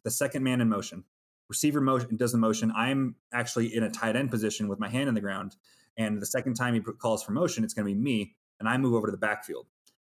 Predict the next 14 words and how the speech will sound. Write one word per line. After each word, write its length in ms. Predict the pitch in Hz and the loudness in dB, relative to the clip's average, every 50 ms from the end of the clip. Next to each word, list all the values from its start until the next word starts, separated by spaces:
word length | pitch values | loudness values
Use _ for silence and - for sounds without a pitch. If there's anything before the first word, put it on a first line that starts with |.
| _ - | _ -4
And 140 | 107 107 113 | -2 0 2
I 120 | 131 139 | 2 2
know 500 | 139 139 170 185 143 107 101 101 101 - | 4 4 4 4 4 4 2 2 0 0
that 160 | 98 110 107 | -2 -2 -2
the 80 | - 110 | -2 -2
play 200 | - - 117 110 | -2 0 0 0
is 100 | 107 104 | 0 0
also, 560 | 101 104 101 - - 107 95 95 98 92 - - - _ - | 0 -2 -2 -2 0 0 2 2 0 -2 -4 -8 -18 _ -4
uh, 220 | 113 107 101 98 98 | -2 -2 0 0 -2
on 120 | 104 104 104 | -2 -2 -2
the 60 | 101 | 0
second 280 | - - 101 - 107 101 | -2 -2 -2 -2 -4 -2
hard 220 | 113 113 110 110 | -2 -2 -4 -4
count. 180 | - 92 - | -8 -12 -14